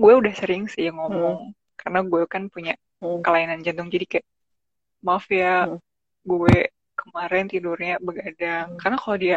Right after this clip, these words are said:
Speaker 1: begadang pasti besoknya udah, udah kacau gitu kan. Em, nah itu tuh jadi kayak, me-, apa sih namanya, me-, mengungkapkan, mengekspresikan penyesalan tuh sebenarnya membawa dampak ke kita gitu.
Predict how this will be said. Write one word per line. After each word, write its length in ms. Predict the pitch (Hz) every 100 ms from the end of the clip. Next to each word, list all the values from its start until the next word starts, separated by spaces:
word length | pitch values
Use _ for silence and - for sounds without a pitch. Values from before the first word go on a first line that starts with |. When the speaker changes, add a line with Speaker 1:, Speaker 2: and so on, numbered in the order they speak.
| -
Speaker 1:
begadang 420 | 180 170 165 202 220
pasti 260 | 220 - 226
besoknya 420 | 180 - - 196 202
udah, 180 | 165 - - _ _ _ -
udah 160 | 170 -
kacau 440 | - - 165 160 202 208
gitu 160 | - -
kan. 120 | - 240 - _ _ _ _ _ _ _ _ _ -
Em, 260 | 180 175 175 170 170 _ _ - - 196
nah 120 | 196 190
itu 120 | 196
tuh 120 | - 226
jadi 120 | 196 214
kayak, 300 | - 175 165 _ _ _ -
me-, 560 | 214 208 202 202 202 196
apa 140 | 214 -
sih 160 | - 302
namanya, 240 | 233 233 269 240
me-, 400 | 214 208 208 214 - _ -
mengungkapkan, 880 | 220 220 220 - 214 - 214 202 185 - _ -
mengekspresikan 800 | 202 196 - 202 202 - 202 196
penyesalan 380 | 196 196 196 190
tuh 120 | 294 302
sebenarnya 220 | 226 226 262
membawa 280 | 208 175 180
dampak 340 | 170 170 175 -
ke 60 | 180
kita 180 | _ - -
gitu. 120 | -